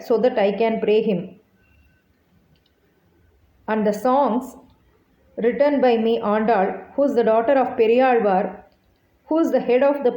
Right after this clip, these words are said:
place called Srivilliputtur that has many Brahmins who are capable of singing in rhythm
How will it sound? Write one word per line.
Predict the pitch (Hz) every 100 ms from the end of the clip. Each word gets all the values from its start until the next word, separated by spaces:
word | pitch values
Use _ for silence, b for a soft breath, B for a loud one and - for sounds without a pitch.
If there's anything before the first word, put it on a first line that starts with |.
| -
place | 226 247 269 -
called | 226 226
Srivilliputtur | 226 254 240 233 226 196 214 208 196
that | 220
has | 202 226 226 190
many | 220 269 277
Brahmins | 220 220 233 220 247
who | - 254
are | 240
capable | 247 233 262 254
of | 240 226
singing | - 240 262 262
in | 226
rhythm | 196 196 208 190 -